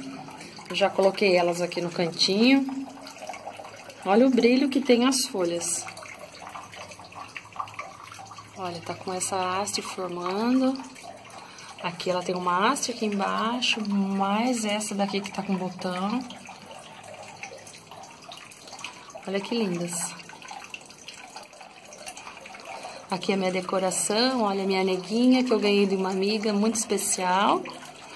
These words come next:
Ai, tem uma, um pedacinho de algodão aqui. Essas decoraçãozinhas aqui eu ganhei de uma amiga chamada Fernanda. Ela também gosta bastante dessas decoração. Ela me deu de presente de aniversário.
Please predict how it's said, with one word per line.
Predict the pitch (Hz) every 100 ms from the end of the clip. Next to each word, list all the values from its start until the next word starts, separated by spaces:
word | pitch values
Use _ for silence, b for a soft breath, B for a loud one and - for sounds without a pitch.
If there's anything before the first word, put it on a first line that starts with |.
| B B -
Ai, | 180 180 190 190
tem | 196
uma, | 190 196
um | - - - - -
pedacinho | 190 190 185 208
de | 202
algodão | 202 214 196 185 190
aqui. | 185 - - - - - - - - B B B B B -
Essas | 185 190 185
decoraçãozinhas | 185 185 185 180 185 180 185 185 180
aqui | 208
eu | 196
ganhei | 185 190 185
de | 185
uma | 175
amiga | 180 190 208
chamada | 196 190 180 180
Fernanda. | 208 185 185 180 214 262 277 285 - - - - - - B B B -
Ela | 180 180
também | 185 175 180 180
gosta | 196 208 190
bastante | 185 180 214 214
dessas | 202 190 185
decoração. | 185 190 180 175 - 185 196 214 214
Ela | 196 190
me | 185
deu | 185 185
de | -
presente | 185 180 185 185
de | 202
aniversário. | 196 196 208 220 - 165 -